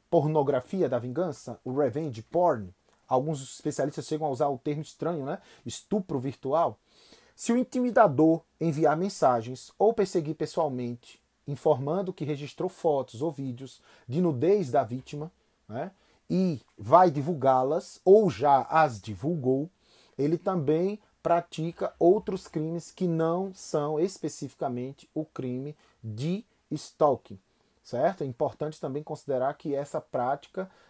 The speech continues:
ela tem algum tipo de relação na nossa cabeça e também, também aparece nas discussões, mas a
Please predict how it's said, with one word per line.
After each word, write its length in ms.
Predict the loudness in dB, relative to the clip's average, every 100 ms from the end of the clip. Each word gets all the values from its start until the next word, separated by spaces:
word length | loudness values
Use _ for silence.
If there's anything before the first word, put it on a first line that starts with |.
| -6
ela 420 | 0 0 2 0
tem 440 | -2 -2 0 0 -6 _ _ -2
algum 320 | 0 0 -4
tipo 300 | -4 -6 -6
de 80 | -4
relação 520 | -2 -2 -4 -6 -6
na 80 | -6
nossa 280 | -6 -8 -8
cabeça 440 | -8 -8 -10 -10
e 40 |
também, 460 | -4 -4 -4 -8 -10 -10
também 300 | -6 -6 -4
aparece 560 | -4 0 0 0 -2 -4
nas 100 | -12
discussões, 640 | -12 -10 -10 -8 -8 -8 -16 -20 -14
mas 500 | -6 -4 -6 -12 -12 -4
a 360 | -2 0 -2